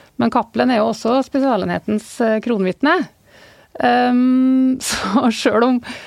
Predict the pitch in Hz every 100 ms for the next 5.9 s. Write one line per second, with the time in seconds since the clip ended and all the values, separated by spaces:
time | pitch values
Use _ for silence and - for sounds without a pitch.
0 | - - 233 240 262 262 247 - 247 254
1 | 254 - _ - - _ - - 202 180
2 | 220 339 - 254 226 226 190 - 202 -
3 | 180 - 190 190 - 175 180 185 185 185
4 | 196 - 180 175 175 - 196 214 214 214
5 | 214 214 208 202 196 208 180 190 285